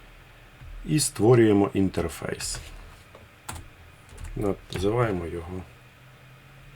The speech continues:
В Г нуль, наприклад. Та вказуємо порт за змовчуванням п'ятдесят вісім сто двадцять.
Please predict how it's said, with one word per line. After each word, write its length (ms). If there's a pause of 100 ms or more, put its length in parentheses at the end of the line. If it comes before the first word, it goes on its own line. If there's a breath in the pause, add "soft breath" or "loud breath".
(300)
В 220
Г 260 (440)
нуль, 280
наприклад. 680 (2500 loud breath)
Та 220
вказуємо 680
порт 560 (1900 loud breath)
за 160
змовчуванням 840
п'ятдесят 600
вісім 400
сто 220
двадцять. 560